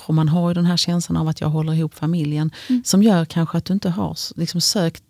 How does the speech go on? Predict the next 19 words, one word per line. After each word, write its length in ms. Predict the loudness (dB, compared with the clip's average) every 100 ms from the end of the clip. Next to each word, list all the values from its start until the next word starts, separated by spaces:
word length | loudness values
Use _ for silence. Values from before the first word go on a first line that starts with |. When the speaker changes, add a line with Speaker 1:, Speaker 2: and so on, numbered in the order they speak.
| -8
Speaker 1:
det 200 | 0 2
hjälp 280 | 2 2 0
heller, 220 | 2 2
utan 160 | 0 0
tänkt, 200 | -2 0
"Jag 100 | 0
måste 220 | 0 -4
klara 280 | -6 -4 -2
det 60 |
här 120 | -2 -4
för, 200 | -6 -10 -10
för 140 | -2 4
de 100 | 4
andras 280 | 4 0 -2
skull." 300 | -4 -6 -4
Kan 120 | 0
det 60 | 0
vara 80 | 2
så? 220 | 0 -4